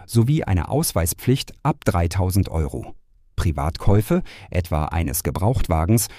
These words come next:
bleiben davon allerdings ausgenommen. Gleichzeitig will die E U Bargeld ausdrücklich als gesetzliches Zahlungsmittel schützen,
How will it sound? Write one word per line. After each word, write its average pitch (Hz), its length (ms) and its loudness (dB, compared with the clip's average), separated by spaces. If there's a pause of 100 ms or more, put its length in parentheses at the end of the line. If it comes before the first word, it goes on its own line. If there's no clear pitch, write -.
(160)
bleiben 139 420 2
davon 104 380 4
allerdings 82 460 0
ausgenommen. 64 640 -6 (200)
Gleichzeitig 87 800 0
will 107 220 8
die 87 300 0
E 78 40 -2
U 92 160 0
Bargeld 107 640 2
ausdrücklich 107 800 0
als 98 200 0
gesetzliches 87 680 -2
Zahlungsmittel 80 680 0
schützen, 82 440 0